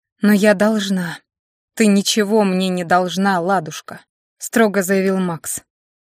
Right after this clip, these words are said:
"Должна рассказать, откуда взялись тарки на выкуп". "Можешь ничего не говорить",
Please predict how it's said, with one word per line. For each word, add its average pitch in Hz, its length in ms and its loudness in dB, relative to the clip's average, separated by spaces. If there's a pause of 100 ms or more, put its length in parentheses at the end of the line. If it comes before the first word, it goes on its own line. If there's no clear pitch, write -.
(100)
"Должна 240 560 4
рассказать, 214 540 -2
откуда 208 400 0
взялись 214 460 0
тарки 226 420 0
на 202 180 4
выкуп". 196 500 -4 (560)
"Можешь 214 460 0
ничего 233 420 2
не 220 140 2
говорить", 220 600 -2